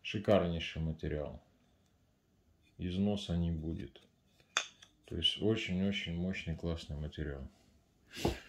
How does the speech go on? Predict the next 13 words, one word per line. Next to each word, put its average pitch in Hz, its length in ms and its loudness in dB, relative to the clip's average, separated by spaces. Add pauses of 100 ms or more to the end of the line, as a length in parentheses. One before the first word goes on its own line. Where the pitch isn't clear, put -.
(2250)
Ну 156 300 4
и 139 200 6 (1200)
карболит. 98 720 2 (1600)
Не 92 180 0
путать 98 500 0 (260)
с 92 100 -4
бакелином, 95 920 2
с 87 200 -4
бакелитом 92 760 2
и 87 340 -2
тем 80 280 -2
более 87 340 -2
футураном. 69 760 -6